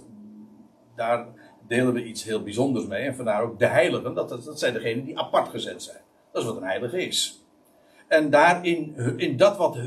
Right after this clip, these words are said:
wat, waarvan je ziet dat, dat ze dat nodig hebben, nou, daarin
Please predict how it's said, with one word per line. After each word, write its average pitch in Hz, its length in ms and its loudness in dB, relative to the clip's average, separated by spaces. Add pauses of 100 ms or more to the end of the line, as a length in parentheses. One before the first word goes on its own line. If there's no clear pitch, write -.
(160)
wat, 147 340 0
waarvan 156 440 2
je 104 100 -2
ziet 220 240 -2
dat, 147 160 2
dat - 140 -2
ze 135 100 -4
dat 101 200 0
nodig 190 360 4
hebben, 202 300 0 (240)
nou, 185 220 0
daarin 180 680 4